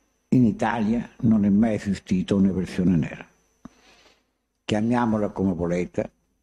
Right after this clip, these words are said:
ma non è un'eversione ideologicamente definibile. Perché se ideologicamente è definibile, è definibile come anticomunista. Ma in realtà l'estrema destra in Italia ha lavorato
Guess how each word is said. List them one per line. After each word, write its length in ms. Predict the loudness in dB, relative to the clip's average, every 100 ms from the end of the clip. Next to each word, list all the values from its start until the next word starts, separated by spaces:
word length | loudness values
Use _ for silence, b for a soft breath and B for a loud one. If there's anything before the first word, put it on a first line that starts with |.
| _ _ _ _ _ _
ma 160 | -2 0
non 240 | -2 -2
è 100 | 0
un'eversione 720 | 0 0 0 -4 -6 -6 -4
ideologicamente 1300 | -2 0 0 0 -2 -4 -2 0 2 0 -2 -4 -6 -8 _ _ _ _ _ _
definibile. 800 | -6 -4 -2 -2 -4 -8 -10 -10 -14 _ _ _ _ _ _ _ _ _
Perché 540 | -6 -6 -6 -6 -8
se 180 | -4 -2
ideologicamente 1040 | 0 -2 -2 -2 -2 -4 -2 0 2 0
è 40 | -2
definibile, 640 | -4 -2 -2 -2 -2 -4
è 40 |
definibile 520 | -4 -4 -2 -2 -2 -2
come 220 | 0 0
anticomunista. 840 | 0 -2 0 4 4 2 -6 -18 -20 _ _ _ _ _ _ _ _ _ _
Ma 180 | 0 2
in 80 | 0
realtà 420 | -2 -4 -4 -4
l'estrema 460 | -4 -8 -4 -2 0
destra 320 | -2 -4 0
in 80 | 0
Italia 520 | 0 -4 -4 -4 -4 -10 _ _ _ -4
ha 120 | -2
lavorato 800 | 0 -2 -2 -2 -2 -4 -4 -4